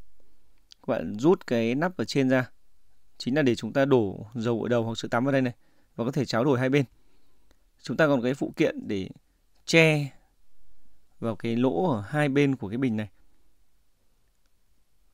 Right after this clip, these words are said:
Đây, chúng ta sẽ che vào cái lỗ ở bên cạnh phải và cạnh trái của mỗi bình. Bạn bịt vào đây, lỗ ốc đấy ạ. Bịt vào để che cái ốc.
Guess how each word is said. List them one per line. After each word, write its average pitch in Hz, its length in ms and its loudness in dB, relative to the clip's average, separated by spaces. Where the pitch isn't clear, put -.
Đây, 120 120 -4
chúng 117 100 -4
ta 117 60 -4
sẽ 120 280 -8
che 131 200 -2
vào 110 120 -2
cái 104 100 -8
lỗ 135 220 -6
ở 104 80 -4
bên 110 300 -6
cạnh - 220 -6
phải 95 340 -4
và 98 120 -8
cạnh - 200 -14
trái 104 280 -6
của 120 200 -8
mỗi 101 200 -6
bình. 135 200 2
Bạn 120 140 -6
bịt 120 100 0
vào 110 100 -4
đây, 117 160 -6
lỗ 104 120 -6
ốc - 180 -2
đấy - 140 -2
ạ. - 40 -20
Bịt 117 200 -4
vào 107 200 -6
để 101 100 -10
che 123 220 -4
cái 110 80 -8
ốc. 160 180 -6